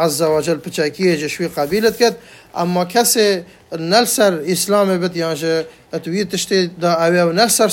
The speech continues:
سنەتت وی تشتێ دەل سەر بیدعەیە، کۆ ئەوەیە خودی تەعالی وێ تشتە هەنێ شوی قەبیل ناکردن، ئەوە ژە دیسە بە زڤرەتن بۆ فەضایلت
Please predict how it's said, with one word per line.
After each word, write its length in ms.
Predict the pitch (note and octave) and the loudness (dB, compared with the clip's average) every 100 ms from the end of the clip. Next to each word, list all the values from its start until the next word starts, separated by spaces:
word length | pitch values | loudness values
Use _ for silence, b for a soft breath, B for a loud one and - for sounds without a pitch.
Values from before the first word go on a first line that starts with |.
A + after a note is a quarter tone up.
| - | 0
سنەتت 380 | G3+ F#3+ F#3+ D#3+ | -2 0 -2 -4
وی 80 | F3+ | -6
تشتێ 200 | - G3 F3+ | -6 -4 -2
دەل 100 | F3 F3 | -2 -2
سەر 120 | F#3 D#3+ | -4 -4
بیدعەیە، 360 | E3+ F3 A3 A3 - B B B | -4 2 2 2 -2 B B B
کۆ 80 | F3+ | -6
ئەوەیە 300 | D#3+ E3 F#3 F#3 | -2 0 0 0
خودی 220 | F3+ D#3+ D#3+ | -4 -8 -4
تەعالی 380 | D#3+ F3 E3+ E3+ E3+ D3+ | -2 -2 -2 -2 -4 -6
وێ 100 | E3+ E3+ | -10 -8
تشتە 220 | - E3+ D#3 | -8 -6 -6
هەنێ 240 | D#3+ F#3 G3 b b b - - | -4 -4 -6 b b b -12 -10
شوی 260 | - D#3+ G3 G3+ F#3+ | -6 -2 -2 -2 -2
قەبیل 260 | E3 D#3+ E3 | -2 -2 -2
ناکردن، 420 | F3+ F3+ F3 G#3+ G3+ b b b F#3 | -2 -4 -4 -4 -4 b b b -4
ئەوە 180 | F#3+ G3+ | -2 -2
ژە 80 | E3+ | -2
دیسە 200 | F3 - E3 | -4 -4 -2
بە 80 | D#3+ D3 | -2 -2
زڤرەتن 400 | F3+ E3 E3 D3+ | -2 -2 -4 -6
بۆ 80 | E3 - | -6 -4
فەضایلت 560 | D3+ D3+ F3 G3+ A3 | -4 0 2 4 2